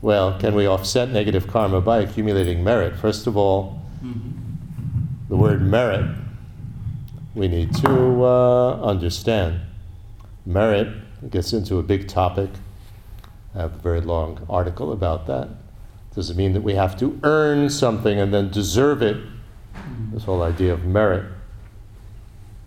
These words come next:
Speaker 1: implies that. And it's not that we have to earn it or we have to deserve it in order for something positive to happen. We're talking about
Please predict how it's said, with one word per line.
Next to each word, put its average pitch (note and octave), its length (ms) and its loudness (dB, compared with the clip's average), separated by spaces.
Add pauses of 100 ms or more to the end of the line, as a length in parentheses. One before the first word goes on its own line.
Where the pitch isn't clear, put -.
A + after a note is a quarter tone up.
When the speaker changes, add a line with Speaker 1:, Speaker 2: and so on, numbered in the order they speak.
(140)
Speaker 1:
implies F2+ 580 2
that. C#2+ 280 -4 (1300)
And G2 80 -4
it's F2 160 -2
not F#2+ 160 2
that F#2+ 60 0
we F2+ 100 2
have F2 160 0
to - 180 -4
earn A#2 220 4
it F#2 140 -2 (180)
or A2+ 80 -6
we F#2 100 0
have E2+ 240 0
to A#2+ 160 0
deserve F#2 500 2
it E2 140 -4 (1120)
in F2+ 120 -4
order D#2+ 280 -2
for A#2+ 460 4
something F2+ 400 -2
positive F2+ 680 -2
to B2 340 0
happen. G#2+ 440 -4 (1000)
We're F2+ 80 -6
talking G2 380 0
about F2+ 520 2